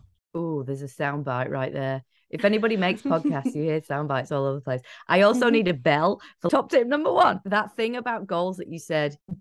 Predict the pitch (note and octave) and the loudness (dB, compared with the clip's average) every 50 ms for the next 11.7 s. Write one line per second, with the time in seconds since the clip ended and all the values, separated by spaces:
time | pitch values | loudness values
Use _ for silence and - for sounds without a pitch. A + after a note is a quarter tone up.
0 | _ - G#3+ A3+ A#3 A3+ A3+ A3 A3 G#3+ A3 - - - G3+ G3 G3 - - B3 | _ -2 0 2 4 6 6 6 6 6 4 2 0 -2 -6 -6 -6 -2 0 0
1 | C4+ C#4 C#4+ D#4 D4+ - C#4+ B3+ C4+ - - - B3+ G#3+ - G3+ E3 D3+ D3 D3+ | 2 2 0 -2 -2 -4 -4 -6 -6 -6 -6 -8 -8 -6 -2 -2 0 0 0 -2
2 | G3 A#3 B3 A#3+ - C4+ B3+ C4+ C#4 C#4 - - C#4+ A3+ - - G#3 G3+ G3+ G#3 | -2 -2 -2 -2 -4 -4 -6 -6 -6 -8 -6 -6 -6 -6 -4 -2 0 2 2 2
3 | G3+ G3 - - _ _ _ _ - F#3+ F#3+ G#3 G3+ F#3+ - G3 G#3 G#3+ G#3 - | 0 -4 -6 -12 _ _ _ _ -12 -4 -2 0 0 0 0 0 0 0 0 -2
4 | G3 E3 - - _ _ - - _ _ _ _ _ _ _ _ _ _ - - | -4 -4 -4 -6 _ _ -20 -20 _ _ _ _ _ _ _ _ _ _ -12 -4
5 | - G#3+ G#3+ G#3+ G#3+ A#3 A3+ - - A#3 A3+ A3 G#3+ G#3 G3+ G3+ F#3 - - F3+ | 0 2 2 4 2 2 0 -2 -4 -2 -2 0 0 0 0 -2 -2 0 0 0
6 | F#3 G3+ A3 G3 G3+ E3+ D#3 D3+ D3 D3 D3 D3 - _ - G#3 G3 A#3 B3 A#3 | 2 0 0 0 0 0 0 0 -2 -2 -2 -4 -6 _ -2 0 0 0 0 -2
7 | - - B3 A3 A3 - G3+ G3 G3 - F3+ E3+ F#3+ A3 G3 G3 D3 C#3+ C#3 C#3 | -4 -6 -6 -6 -6 -4 -4 -4 -2 0 2 2 2 2 2 2 2 2 0 -2
8 | C#3+ C#3+ - - F3+ F#3 A#3+ C#4 C#4+ D4+ C#4 C4 A#3+ G#3+ - _ _ - - - | -2 -4 -6 -6 -6 -4 -4 -2 -2 -2 0 0 0 0 0 _ _ -8 -2 -2
9 | A4 F#4 A4+ A4+ A4+ A4 C#5+ C5+ - D3+ C#3+ E3 - _ _ _ F#4 F#4 - G#4 | 2 4 4 4 4 4 4 4 4 4 2 0 -6 _ _ _ 0 0 2 0
10 | G#4+ F#4+ D#4 - - G#3 A#3+ A3+ A3+ A#3+ C#4+ F4+ - - - G#3 G3 A3 G#3 - | -2 -2 -4 -4 -2 0 0 2 2 2 0 -2 -4 -8 -10 -4 -2 -2 -2 -2
11 | - _ _ _ _ - - - - - A3 B3+ A#3+ | -4 _ _ _ _ -20 -18 -16 -12 -2 0 0 0